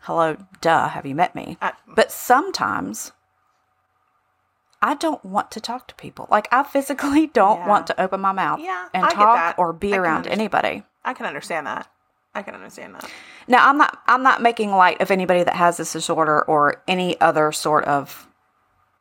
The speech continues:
Speaker 1: physical or mental disability. I'm not doing that. I'm
Speaker 2: Mm-hmm.
Speaker 1: just saying. Some, I, you know,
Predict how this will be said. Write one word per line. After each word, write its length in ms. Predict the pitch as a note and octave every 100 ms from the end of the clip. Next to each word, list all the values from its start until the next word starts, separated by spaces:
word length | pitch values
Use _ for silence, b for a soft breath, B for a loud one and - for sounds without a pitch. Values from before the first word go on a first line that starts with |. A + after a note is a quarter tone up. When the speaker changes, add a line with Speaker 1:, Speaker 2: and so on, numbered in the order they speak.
| -
Speaker 1:
physical 540 | - F#3+ E3+ F3 D#3
or 140 | D3+ D#3+
mental 280 | D3+ D3
disability. 460 | C#3 D3 - - -
I'm 140 | D3 D3
not 220 | D#3 C3+
doing 220 | C#3 A#2+
that. 220 | D2+ -
I'm 80 | G3+
Speaker 2:
Mm-hmm. 160 | F#3 F3+
Speaker 1:
just 180 | E3
saying. 320 | - D#2 D2 - _ _ _ _
Some, 260 | - A#3+ -
I, 220 | F#3+ G3 - _ _
you 80 | -
know, 180 | A#2 A#2+